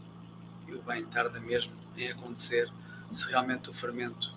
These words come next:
da nossa massa não for de qualidade. Então, que possamos ser bom fermento para que a massa possa crescer.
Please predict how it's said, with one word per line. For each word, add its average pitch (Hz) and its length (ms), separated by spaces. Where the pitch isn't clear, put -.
da 120 80
nossa 120 320
massa 117 340
não 113 160
for 117 240
de - 100
qualidade. 107 500
Então, 185 400
que - 120
possamos 170 460
ser 156 320
bom 156 400
fermento 131 580
para 131 200
que 143 120
a - 20
massa 135 320
possa 127 380
crescer. 117 400